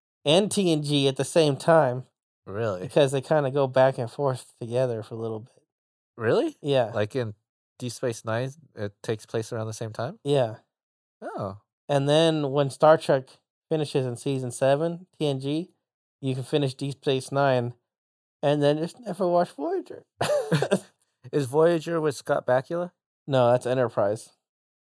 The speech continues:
Speaker 2: People liked Enterprise, right?
Speaker 1: Eventually, I think.
Speaker 2: Oh, I thought they did right away.
Speaker 1: No, I, that show was terrible, I guess.
Speaker 2: Oh,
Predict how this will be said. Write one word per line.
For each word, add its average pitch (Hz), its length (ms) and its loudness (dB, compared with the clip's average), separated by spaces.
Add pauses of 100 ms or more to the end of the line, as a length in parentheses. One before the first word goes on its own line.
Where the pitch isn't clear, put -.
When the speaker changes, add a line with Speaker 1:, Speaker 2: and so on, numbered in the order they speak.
(120)
Speaker 2:
People 156 300 0
liked 117 320 0
Enterprise, 98 580 -6
right? 92 240 -6 (440)
Speaker 1:
Eventually, 131 680 -2
I 104 40 -6
think. 110 340 -10 (680)
Speaker 2:
Oh, 135 120 0
I 143 100 6
thought 151 220 -2
they 139 120 -2
did 135 220 -4
right 127 180 0
away. 123 360 -4
Speaker 1:
No, 117 400 -2
I, 110 140 -6 (180)
that 135 380 -2
show 131 180 -2
was 107 240 -10 (140)
terrible, 95 380 -8
I 53 100 -8
guess. - 320 -16 (360)
Speaker 2:
Oh, 180 300 -6